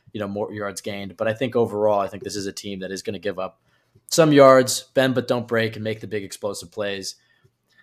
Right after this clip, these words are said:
How do you see the Jets faring in, in yards allowed? And then also, I guess we can kinda just hop into the D V O A stuff in terms of the pass rush,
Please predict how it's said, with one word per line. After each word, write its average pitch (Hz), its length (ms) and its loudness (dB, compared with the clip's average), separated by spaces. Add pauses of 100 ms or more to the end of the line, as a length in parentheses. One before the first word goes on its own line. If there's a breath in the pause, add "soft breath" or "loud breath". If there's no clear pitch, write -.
(360 soft breath)
How 139 80 6
do 147 60 6
you 139 40 2
see 143 120 -2
the 127 60 0
Jets 120 280 0
faring 113 320 -2
in, 104 160 -8
in 107 140 -12
yards 104 280 -4
allowed? 101 360 -2
And 117 60 -4
then 127 60 -4
also, 135 220 2
I 120 60 2
guess 110 160 -4
we 120 80 -10
can 104 100 -12
kinda 101 200 -8
just 90 220 -12
hop 104 300 -4
into 101 160 -10
the 92 80 -12
D 95 180 -10
V 92 180 -8
O 92 80 -8
A 95 120 -6
stuff 95 340 -8
in 95 60 -18
terms 92 240 -12
of 98 40 -10
the 95 40 -6
pass 95 420 -2
rush, - 560 -8